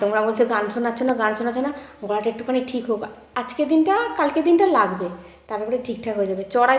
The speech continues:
তুললে গলাটা ক্র্যাক হয়ে যাচ্ছে। চলো, ওরা মগরাই নেবে ফোন করলো, আর আমি বললাম, "কি রান্না কর-, কি টিফিন করব খাবি?" তখন বলছে,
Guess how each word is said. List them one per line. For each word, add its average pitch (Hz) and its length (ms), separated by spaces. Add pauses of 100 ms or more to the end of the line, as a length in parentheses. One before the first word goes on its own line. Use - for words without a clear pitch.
তুললে 262 220
গলাটা 240 240
ক্র্যাক 247 560
হয়ে 226 120
যাচ্ছে। 185 340 (1900)
চলো, - 840 (480)
ওরা 226 140
মগরাই 226 380
নেবে 233 220
ফোন 233 280
করলো, 240 320 (680)
আর 185 360
আমি 208 180
বললাম, 220 300 (100)
"কি 254 160
রান্না 226 320
কর-, 233 180
কি 269 420 (100)
টিফিন 254 280
করব 247 360
খাবি?" 214 400 (580)
তখন 208 280
বলছে, 226 500